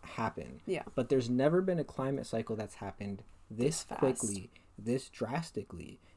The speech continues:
Speaker 1: And the majority of the species that exist on Earth currently are not ready for it, right? So think about
Speaker 2: Mm-hmm.
Speaker 1: this. People used to be able to reliably tell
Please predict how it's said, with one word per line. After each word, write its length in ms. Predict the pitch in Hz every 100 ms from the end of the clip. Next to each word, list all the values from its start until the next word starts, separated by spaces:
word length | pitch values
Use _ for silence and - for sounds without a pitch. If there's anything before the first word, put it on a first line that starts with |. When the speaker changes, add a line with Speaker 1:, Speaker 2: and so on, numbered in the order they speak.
| - -
Speaker 1:
And 240 | 120 117
the 100 | -
majority 460 | 120 113 120 143 170
of 80 | 170
the 80 | 123
species 540 | - - 147 - 131
that 140 | 120 110
exist 360 | 104 113 110
on 120 | 113 104
Earth 180 | 95
currently 580 | - 247 233 - 101 95 - -
are 80 | 131
not 380 | 147 156 - 117
ready 200 | 123 117
for 220 | - -
it, 80 | -
right? 200 | 123 143
So 100 | -
think 160 | 160 208
about 140 | 190
Speaker 2:
Mm-hmm. 80 | 190
Speaker 1:
this. 140 | - - - - _ _ _ _ -
People 340 | 202 208 233
used 260 | 180 175 170
to 60 | 156
be 180 | 135
able 160 | 139 139
to 80 | 135
reliably 640 | 117 107 107 117 120 131
tell 640 | 117 - 175 120 98 101